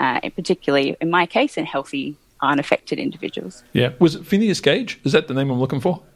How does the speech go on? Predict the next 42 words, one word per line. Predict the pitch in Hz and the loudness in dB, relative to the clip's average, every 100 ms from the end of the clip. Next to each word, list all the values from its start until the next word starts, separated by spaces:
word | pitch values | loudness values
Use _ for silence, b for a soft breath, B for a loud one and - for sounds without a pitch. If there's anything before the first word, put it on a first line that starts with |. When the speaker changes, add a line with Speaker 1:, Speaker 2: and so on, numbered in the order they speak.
| _ _ _ _ _ _ _ | _ _ _ _ _ _ _
Speaker 1:
Phineas | - 175 - | 2 2 2
Gage, | 160 147 143 | 0 0 0
yeah. | - - _ | -2 -2 _
Speaker 2:
My | 117 | -2
God, | 120 131 - | 2 0 0
I | 127 | -2
actually | - 123 | 0 0
remember | 120 117 | 0 0
something | 127 120 | 0 -2
from | 120 | -2
my | 113 | 0
childhood. | 131 123 147 B B | 2 2 0 B B
Um, | 151 147 143 139 135 131 - | 0 0 0 -4 -4 -8 0
part | 160 | 0
of | |
my | 151 | 2
brain's | 127 139 135 | -2 -2 -2
still | 143 | 0
working. | 135 117 - | 0 -2 -4
I'm | 117 | 0
very | 120 | 2
excited. | 120 123 98 B B - | 2 0 0 B B 0
Uh, | 143 156 151 - - | 4 4 2 -2 -2
and, | 180 - 190 - | -2 0 -2 2
and | 190 | 2
in | |
terms | - 262 277 | 4 2 2
of | 190 | 0
what | 190 | 0
you've | 170 143 | 0 -2
found, | 165 185 120 | 0 0 0
I | |
mean, | 135 139 - 147 | 2 0 0 2
do | 143 | 4
all | 175 | 4
these | 202 175 - | 4 0 0
things | 156 151 | 0 2
sort | 143 | 2
of, | 131 - | 2 0
sort | 151 131 | 2 2
of | |
all | - 135 135 131 120 | 4 4 4 2 0